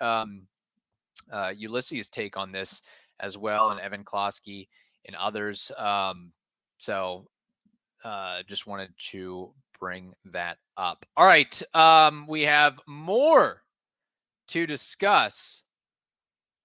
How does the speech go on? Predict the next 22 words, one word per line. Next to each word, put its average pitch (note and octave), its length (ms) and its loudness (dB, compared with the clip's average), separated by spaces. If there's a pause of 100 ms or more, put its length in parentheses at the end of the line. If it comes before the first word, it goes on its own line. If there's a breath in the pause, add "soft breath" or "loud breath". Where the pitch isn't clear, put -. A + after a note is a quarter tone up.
on A2+ 140 -10
this A#2 200 -6
episode A2 500 -8
of G#2+ 200 -10
the G#2 120 -10
Locked G#2 360 -2
On G#2+ 120 -6
Rays G2+ 240 -6
podcast, G#2+ 600 -2
but A2+ 80 -6
we A#2 100 -6
have B2 140 0
to A#2+ 80 -18
tell C#3 180 -4
you C3+ 140 -6
something B2 500 -8 (460 soft breath)
very E3+ 360 4
important, G3+ 840 -4 (440)
and D3+ 240 -6
that E3 280 6 (120)
is F3 560 0 (140)
Sleeper. F3+ 1160 -4